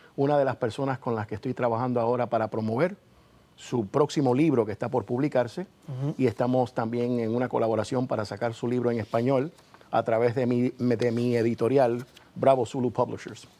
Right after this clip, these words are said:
Speaker 2: Qué bien. Sí, porque con lo de China vi que estuviste destacado, porque tú eres especialista en inteligencia, ¿no?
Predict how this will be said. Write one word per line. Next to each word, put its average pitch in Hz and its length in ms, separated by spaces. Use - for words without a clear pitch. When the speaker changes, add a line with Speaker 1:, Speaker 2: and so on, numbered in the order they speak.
Speaker 2:
Qué 135 180
bien. 117 240
Sí, 226 140
porque 185 200
con 160 180
lo 156 120
de 147 100
China 254 420
vi 208 140
que 240 320
estuviste 214 760
destacado, 208 840
porque 185 160
tú 175 60
eres 254 140
especialista 233 560
en 214 80
inteligencia, 147 840
¿no? 196 220